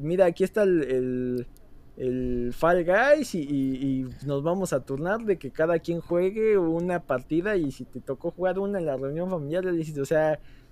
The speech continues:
No hay manera de competirle a, "Miren, tengo mis dos Joy-Cons, bueno, mi, mis dos pares y con esto jugamos cuatro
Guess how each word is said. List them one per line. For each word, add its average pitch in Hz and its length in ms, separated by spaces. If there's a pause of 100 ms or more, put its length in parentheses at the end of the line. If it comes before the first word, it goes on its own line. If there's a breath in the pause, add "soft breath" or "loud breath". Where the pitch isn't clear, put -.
(120)
No 170 300
hay 196 140
manera 185 420
de 156 140
competirle 160 760
a, 135 180
"Miren, 202 360
tengo 208 260
mis 143 640
dos 180 280
Joy-Cons, 190 720
bueno, 175 220
mi, 135 360
mis 123 400
dos 156 160
pares 240 420
y 151 40
con 135 180
esto 165 180
jugamos 147 400
cuatro 277 520